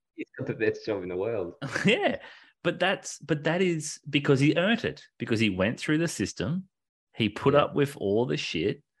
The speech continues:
Speaker 2: he fought his way through. And I, I honestly believe that if you, if you somehow find a way to ruin that thing, you're fumbling the biggest bag in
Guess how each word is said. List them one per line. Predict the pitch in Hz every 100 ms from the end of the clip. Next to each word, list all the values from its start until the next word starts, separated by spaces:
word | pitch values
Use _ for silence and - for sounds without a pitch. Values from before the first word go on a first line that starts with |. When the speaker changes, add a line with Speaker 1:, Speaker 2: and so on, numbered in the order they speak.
| _ _ _
Speaker 2:
he | -
fought | 107 - 107 139
his | 151
way | 156 143
through. | - 92 82 78 -
And | 120 110 _ -
I, | 113 113 -
I | 113 -
honestly | 131 160 - 175
believe | 151 123 101 85
that | 90
if | -
you, | 107 127 165 170 170 _ _ _ _ _ _ _ _ -
if | 101 117
you | 123 151
somehow | 170 170 151 143 135
find | - 117 107
a |
way | 95 95 95 92 90
to | 92
ruin | 87 87 92 107 107 101 95 107 - _ 98
that | 95 87 - _ _ -
thing, | 101 165 233 - _ _ _ _ _ _
you're | 117 113
fumbling | - 147 156 139 110 98 95
the | 92
biggest | 110 95 -
bag | 90 82 82 80 78
in | 85 78